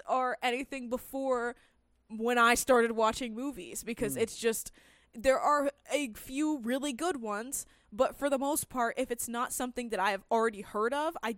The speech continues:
Speaker 1: tend to not like it. And it's not because of anything, like, that the movie did wrong. It's just, I don't know. I,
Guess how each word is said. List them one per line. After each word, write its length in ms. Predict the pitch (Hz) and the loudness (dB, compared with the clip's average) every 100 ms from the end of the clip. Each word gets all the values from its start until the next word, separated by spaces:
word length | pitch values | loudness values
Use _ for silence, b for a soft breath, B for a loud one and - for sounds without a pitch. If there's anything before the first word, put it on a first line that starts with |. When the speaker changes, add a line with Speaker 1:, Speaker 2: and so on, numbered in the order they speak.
| - | -6
Speaker 1:
tend 280 | - 240 233 | -6 -4 -6
to 60 | |
not 240 | 214 202 - | -4 -4 -2
like 240 | 190 - | -4 -4
it. 180 | 165 - B B | -10 -12 B B
And 120 | 240 233 | 2 2
it's 140 | 226 | 2
not 280 | 226 233 - | 2 2 0
because 480 | 233 262 220 - - | -2 0 2 -2 0
of 200 | 240 214 - | 0 0 -2
anything, 560 | 233 233 233 233 208 - _ | -2 0 -2 -4 -6 -18 _
like, 320 | 214 202 - _ _ - | -4 -4 -6 _ _ -2
that 240 | 214 214 | 0 0
the 80 | 220 | 0
movie 320 | 214 427 415 | 4 6 4
did 200 | 208 196 | 0 -6
wrong. 340 | 190 185 208 247 | -2 0 0 -2
It's 120 | - | -2
just, 220 | 269 - - | -4 -4 -2
I 80 | 226 | 0
don't 100 | 262 | 2
know. 160 | 285 | 2
I, 280 | 180 190 196 | 2 2 0